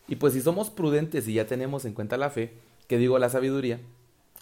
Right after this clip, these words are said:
pues la situación ahora es poder hacerlas, ¿verdad? Y pues para eso, este, viene una palabra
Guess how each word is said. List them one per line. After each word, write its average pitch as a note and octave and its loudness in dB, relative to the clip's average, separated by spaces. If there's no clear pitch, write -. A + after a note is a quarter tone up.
pues A#2+ -2
la A2+ 0
situación A2+ -6
ahora B2 0
es A2 -6
poder A#2+ 4
hacerlas, - -8
¿verdad? A#2 2
Y C3 2
pues C#3 0
para C#3+ 6
eso, A3+ 2
este, A#2 0
viene B2+ 0
una C#3+ 0
palabra D3 2